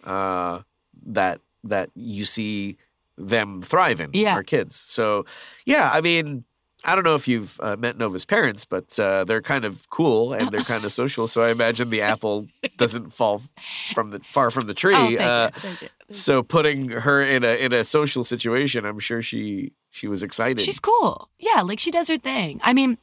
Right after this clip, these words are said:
Speaker 2: yeah, we're definitely looking, like, I've been talking to people like yourself that have older kids for sure, where I'm just like, "Okay, give me your guiding tips. Like,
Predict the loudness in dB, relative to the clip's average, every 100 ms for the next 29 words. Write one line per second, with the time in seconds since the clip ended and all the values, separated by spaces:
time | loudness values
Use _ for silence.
0 | _ _ -6 -2 0 0 2 0 0 -4
1 | -2 -2 -2 -2 -2 0 2 0 0 0
2 | 0 -2 -2 0 0 0 0 2 2 2
3 | 0 -2 0 0 0 0 -2 -2 -6 -6
4 | 0 0 0 0 -2 -4 -4 -4 -2 -2
5 | -2 0 -2 -2 0 2 2 2 -2 -2
6 | -2 -2 -2 -2 -4